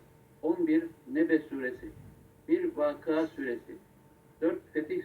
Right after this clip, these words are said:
Suresi, bir Rahman Suresi, dört bin Kelime-i Tevhid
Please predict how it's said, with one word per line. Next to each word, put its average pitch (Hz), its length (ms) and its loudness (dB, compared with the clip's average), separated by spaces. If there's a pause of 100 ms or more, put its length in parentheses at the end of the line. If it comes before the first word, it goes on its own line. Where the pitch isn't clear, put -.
Suresi, - 480 -4 (760)
bir - 260 0
Rahman 160 560 0
Suresi, 135 520 -4 (840)
dört 196 300 0
bin 302 300 4
Kelime-i 156 480 2
Tevhid 359 340 -6